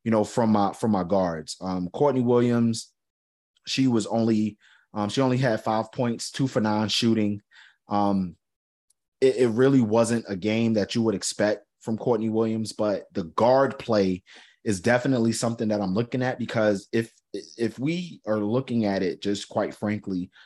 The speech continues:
you can't just rely on Alyssa Thomas, DeWanna Bonner, Jonquel Jones, and Brionna Jones, right? Um,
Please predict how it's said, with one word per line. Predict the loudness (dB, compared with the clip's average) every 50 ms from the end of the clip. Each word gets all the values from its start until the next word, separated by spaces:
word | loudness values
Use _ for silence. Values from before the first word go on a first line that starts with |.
| _ _ -6
you | -6 -6
can't | -4 0 0 0 0 0 0 0
just | 0 0 0 0 0 -2
rely | 0 2 2 2 2 2
on | 0 0 -2 -2
Alyssa | -2 -4 -4 -4 -6 -8 -8
Thomas, | -4 -2 -2 0 0 0 -2 -4 -4
DeWanna | -4 -4 -2 -2 0 0 -2 -2
Bonner, | 0 -2 -2 0 -2 -2 -4 -4 -8 _ _ _ _ _ _ _
Jonquel | -2 -2 0 0 0 -2 0 0 0 0
Jones, | 0 -2 -2 -2 -2 -4 -6 -8
and | -8 -4 -2 -2 0
Brionna | 0 0 0 0 0 0 0
Jones, | -2 -4 -8 -12 -14 -18 -20 -20 -20 _ _ _ _ _ _ _ -6
right? | -4 -2 0 0 -2 -2 -6
Um, | -6 -6 -4 -4 -4 -4 -6 -8 -12